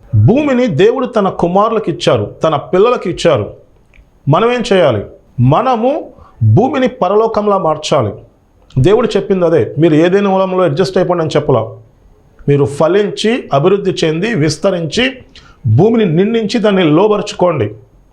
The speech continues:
ఆదాము అవ్వ దేవుని మాట వినకుండా అపవాది మాట విని మొత్తాన్ని అపవాది చేతిలో పెడతాడు. అపవాది మొత్తం సర్వనాశనం చేస్తాడు. అపవాది చేసే పని ఒకటే యేసు ప్రభు చెప్తాడు, "దొంగ దొంగతనము, హత్య,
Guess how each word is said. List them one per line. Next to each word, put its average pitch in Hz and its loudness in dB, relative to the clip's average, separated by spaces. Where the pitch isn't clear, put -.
ఆదాము 240 0
అవ్వ 196 2
దేవుని 196 2
మాట 190 0
వినకుండా 165 2
అపవాది 208 0
మాట 180 0
విని 170 0
మొత్తాన్ని 233 0
అపవాది 202 2
చేతిలో 175 0
పెడతాడు. 170 0
అపవాది 175 -2
మొత్తం 147 -4
సర్వనాశనం 156 -2
చేస్తాడు. 113 -2
అపవాది 220 -2
చేసే 202 0
పని 170 -2
ఒకటే 185 -2
యేసు 180 0
ప్రభు 175 0
చెప్తాడు, 156 -2
"దొంగ 160 0
దొంగతనము, 165 0
హత్య, 175 -2